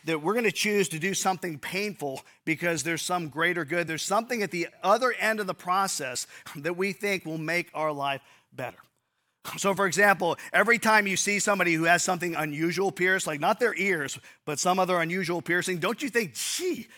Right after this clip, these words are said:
that must have hurt," right? I, I guess that's cool, but give me a minute, 'cause my first thought is, "There's cartilage there. Hey, that must have hurt."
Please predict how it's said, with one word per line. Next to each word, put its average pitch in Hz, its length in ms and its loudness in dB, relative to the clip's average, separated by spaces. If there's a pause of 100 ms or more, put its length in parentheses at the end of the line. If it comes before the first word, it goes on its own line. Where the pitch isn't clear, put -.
(160)
that 233 160 -2
must - 200 -6
have 143 140 -8
hurt," 123 340 -14 (420)
right? 190 260 -6 (1000)
I, 180 220 4
I 170 60 6
guess 226 260 4
that's 349 240 4
cool, 226 540 4
but 156 260 4 (340)
give 294 200 4
me 285 100 2
a 196 60 6
minute, 160 260 2
'cause 180 160 0
my 180 140 4
first 302 320 0
thought 214 260 6
is, 190 160 2
"There's 202 220 2
cartilage 277 580 0
there. 175 260 2 (520)
Hey, 190 80 -4
that 247 180 0
must 302 220 0
have 240 120 0
hurt." 330 520 -6